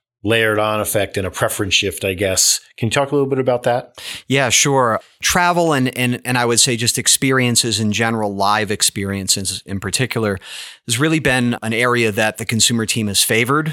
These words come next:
Speaker 2: since the depths of the pandemic. We really felt like it was gonna recover strongly. And indeed it has.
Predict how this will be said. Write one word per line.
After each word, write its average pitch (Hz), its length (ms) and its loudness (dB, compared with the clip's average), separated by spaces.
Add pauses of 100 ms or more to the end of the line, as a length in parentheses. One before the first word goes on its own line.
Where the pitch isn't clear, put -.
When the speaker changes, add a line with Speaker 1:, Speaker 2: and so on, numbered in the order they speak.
(140)
Speaker 2:
since - 360 2
the 113 120 -4
depths 107 420 0
of 101 200 -2
the 104 160 -2
pandemic. 104 640 -2
We 95 80 -8
really 113 400 0
felt 110 300 0
like 98 200 -4
it 104 80 -6
was - 140 -2
gonna 98 200 -4
recover 95 420 -4
strongly. 117 640 0 (400)
And 139 140 2
indeed 165 260 2
it 151 80 2
has. 117 640 0